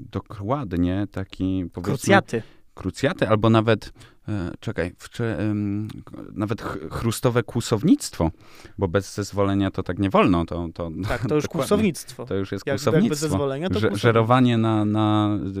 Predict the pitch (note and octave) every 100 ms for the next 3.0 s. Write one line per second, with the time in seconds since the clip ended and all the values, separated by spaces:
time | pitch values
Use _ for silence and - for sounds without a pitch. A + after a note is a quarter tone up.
0 | F#2+ - - G#2+ C#3 - G2 G2 C3+ -
1 | F#2 E2+ D#2+ - B2+ A2 - C3+ - G2+
2 | - - G#2 - G2 G2 F#2 F2 - C#3+